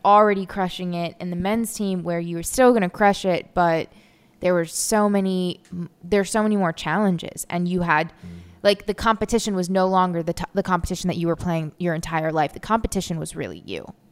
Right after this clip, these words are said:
Speaker 1: It was like,
Speaker 2: Mm-hmm.
Speaker 1: "How am I gonna choose me in this scenario?" So, I mean, just the courage. Like, how did you get it? <laughs> How did you get
Speaker 2: <laughs>
Speaker 1: there? How did, how are you able to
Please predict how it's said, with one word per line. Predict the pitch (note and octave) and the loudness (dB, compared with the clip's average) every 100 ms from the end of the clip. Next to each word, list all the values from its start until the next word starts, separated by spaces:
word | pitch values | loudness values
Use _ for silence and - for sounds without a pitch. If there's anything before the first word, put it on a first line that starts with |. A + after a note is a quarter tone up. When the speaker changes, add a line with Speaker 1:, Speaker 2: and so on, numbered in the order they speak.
| _ _ - | _ _ -4
Speaker 1:
It | E3 | -2
was | E3 | 0
like, | A2+ - | -2 -4
Speaker 2:
Mm-hmm. | - | 0
Speaker 1:
"How | E3 | 2
am | D#3+ | 2
I | C3+ | -2
gonna | C#3 B2 | -6 -10
choose | - B2+ G2 - - _ _ | -10 -10 -10 -12 -14 _ _
me | F#3+ F#3 D#3+ | -2 -2 -4
in | C#3 | -6
this | D#3 | -8
scenario?" | F3 D3+ A#2 C2 B1+ - - - _ - | -6 -8 -8 -12 -14 -18 -20 -20 _ -10
So, | - G#3 F#3+ - _ _ _ _ _ _ _ _ _ _ _ _ _ _ _ _ _ _ _ _ _ _ _ _ _ - | 0 0 0 -4 _ _ _ _ _ _ _ _ _ _ _ _ _ _ _ _ _ _ _ _ _ _ _ _ _ -4
I | G#3+ | 0
mean, | G#3+ G3+ F#3+ F3+ - _ _ _ _ _ _ _ - | 2 0 0 -4 -8 _ _ _ _ _ _ _ -4
just | A#3+ - | -2 -2
the | F3 | -6
courage. | - G3+ F3+ - | 0 0 0 -2
Like, | G3+ F#3+ - _ _ _ _ _ - | -8 -8 -12 _ _ _ _ _ -10
how | - A3 | 0 2
did | C#4+ A3+ | 2 -2
you | G3 | -6
get | E3 E3 | -6 -6
it? | F3 - | 0 6
<laughs> | - C6 C6 - - C#5+ C5+ A#4 | 8 8 4 2 2 -6 -6 -4
How | D4+ B3+ | 0 2
did | D4 B3+ | 2 0
you | C4 | -4
get | G#3+ G3+ G3 | -4 -2 -2
Speaker 2:
<laughs> | |
Speaker 1:
there? | - E3+ E3 | 0 0 0
How | F#3+ F3+ | 0 0
did, | G3 A3+ | 0 -2
how | A3+ G#3+ | 0 2
are | A3+ | 2
you | A3 G#3+ | -2 -4
able | F#3 F3 F#3 F3+ | -2 -2 -2 -4
to | - F#3+ F3 E3+ E3 D#3+ D#3+ | -6 -4 -2 -2 -2 -4 -8